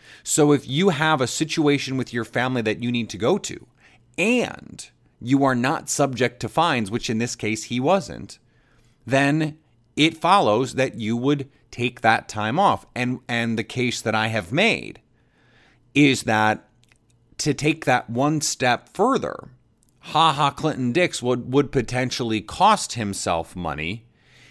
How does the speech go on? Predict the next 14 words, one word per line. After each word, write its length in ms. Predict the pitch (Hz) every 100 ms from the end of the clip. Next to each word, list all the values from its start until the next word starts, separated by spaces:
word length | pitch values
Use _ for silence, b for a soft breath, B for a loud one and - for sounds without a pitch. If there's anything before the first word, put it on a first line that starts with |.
| b -
if 160 | 147
he 240 | - 170 165
got 240 | 127 107
hurt 600 | - - 202 107 80 - - b b b _
in 120 | 127
an 100 | 113 -
O 140 | 139 127
T 300 | - 131 175
As 320 | 127 123 107
that 160 | 113
he 140 | 104 143
wasn't 560 | 117 110 117 123 127 _ _
being 300 | 78 117 110
paid 600 | 98 - 117 107 107 110